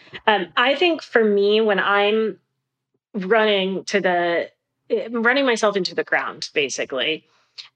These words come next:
I'm not doing my best work. So on paper, I might be checking things off of my to-do list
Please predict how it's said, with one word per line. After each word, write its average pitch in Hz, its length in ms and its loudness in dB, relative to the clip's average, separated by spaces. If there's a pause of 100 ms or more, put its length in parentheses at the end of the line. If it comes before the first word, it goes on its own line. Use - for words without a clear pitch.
(140)
I'm 214 400 2
not 180 320 2
doing 143 340 -4
my 139 160 -6
best - 500 -8
work. - 520 -6
So 220 240 4
on 254 340 2
paper, 233 500 2
I 226 140 2
might 202 220 0
be 196 100 2
checking 226 560 0
things 208 320 0
off 180 380 0
of 208 160 -2
my 175 260 0
to-do 170 400 -4
list 254 540 -2